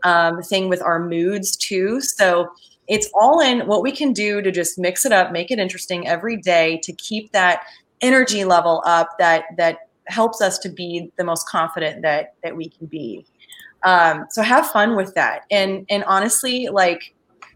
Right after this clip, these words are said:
shoes too, you know, mix up your shoes. If you've got a collection of Chuck Taylors, like Kamala Harris, wear a different pair every day. Funky socks, whatever your thing is,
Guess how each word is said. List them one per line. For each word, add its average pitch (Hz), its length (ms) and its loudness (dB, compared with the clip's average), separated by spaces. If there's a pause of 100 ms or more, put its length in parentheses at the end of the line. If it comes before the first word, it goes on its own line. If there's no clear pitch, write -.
(280)
shoes 247 540 0
too, 240 560 2
you 220 100 0
know, 220 320 4
mix 196 360 0
up 240 180 0
your 247 80 -2
shoes. 226 400 -2
If 180 160 0
you've 226 220 -6
got 208 340 4
a 214 80 -6 (100)
collection 214 540 0
of 220 240 -2
Chuck 220 300 2
Taylors, 233 600 0
like 196 240 4
Kamala 214 340 2
Harris, 240 360 4
wear 202 160 2
a 254 40 4
different 311 300 -2
pair 294 200 2
every 190 260 0
day. - 260 -8 (480)
Funky 285 380 2
socks, - 720 0 (240)
whatever 311 580 4
your 302 280 0
thing 269 240 0
is, 175 400 -2